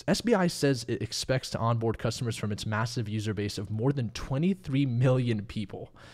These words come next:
So just think about that. Let me read that again. S B I says it expects to onboard customers from its massive user base of more than twenty-three million people. So what does that mean? Well, this isn't the only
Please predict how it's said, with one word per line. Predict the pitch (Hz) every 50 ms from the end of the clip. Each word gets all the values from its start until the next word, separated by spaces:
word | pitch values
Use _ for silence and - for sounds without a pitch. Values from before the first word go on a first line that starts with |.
| - - - - - - - - _ -
So | - - 170
just | 190 226 -
think | - 226 170
about | 139 120 117 117
that. | 104 95 - - -
Let | 143 175
me | 202 208
read | 190 165 175 156 131
that | 127 110 104
again. | 104 - 190 170 -
S | 139 170 -
B | - 190 202
I | 185 180 165
says | 147 - 143 143 131
it | 123 104
expects | 101 - - - - 123 117 - -
to | -
onboard | - 107 113 117 110 107 110 110 - -
customers | - 107 - - 117 110 107 -
from | - 117 101 101
its | - - -
massive | 107 104 110 113 113 143 165 - - 175 139
user | 135 151 147 135 123
base | 110 107 - -
of | 107 110
more | 123 127 131
than | 113 110 104
twenty-three | - - - - - - 143 165 175 - - - - - 214 196 - - - 139 139 143 143 143 143 - - - - - _ _ _ _ -
million | 117 117 127 139 147 147 135 123 120 113 113 120 - - -
people. | - 202 214 - - - - - - - - - - - - - - - -
So | - - - 180 170 165 - -
what | - 135 139 185 214 -
does | 233 214 160
that | 175 170 156 151
mean? | 190 208 202 139 123
Well, | 139 143 131 - - - - _ _ _ _ - - 127
this | 117 214 226 - 262
isn't | 233 - 233 190 -
the | 139 - -
only | 143 156 170 175 185 180 175 165 147